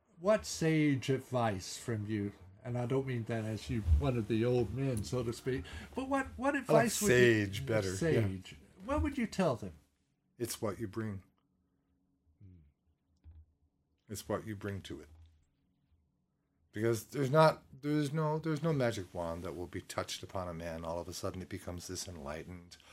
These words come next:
Speaker 1: Yeah.
Speaker 2: wonderful, beneficent man. He has to make that decision himself. And the lodge is what he brings to it and what the other brothers bring to it together.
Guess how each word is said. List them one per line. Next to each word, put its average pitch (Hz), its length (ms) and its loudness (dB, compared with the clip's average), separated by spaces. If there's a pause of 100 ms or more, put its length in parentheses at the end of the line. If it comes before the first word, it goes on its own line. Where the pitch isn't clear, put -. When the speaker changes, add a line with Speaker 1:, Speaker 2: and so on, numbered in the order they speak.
Speaker 1:
Yeah. 98 140 -14 (380)
Speaker 2:
wonderful, 110 800 -4
beneficent 107 640 -4
man. 104 320 -8 (920)
He 165 80 4
has 175 200 2
to 85 60 -12
make 80 160 -10
that 78 200 -10
decision 78 460 -12
himself. 71 480 -12 (840)
And 98 160 -4
the 101 60 2
lodge 104 640 4 (500)
is 107 280 0
what 107 160 2 (360)
he 143 180 -4
brings 95 360 -4
to 80 180 -10
it 67 100 -12
and 90 120 -12
what 95 160 -8
the 101 140 -12
other 104 180 -4
brothers 90 400 -6
bring 101 300 -6
to - 180 -12
it 76 100 -12
together. 85 600 -8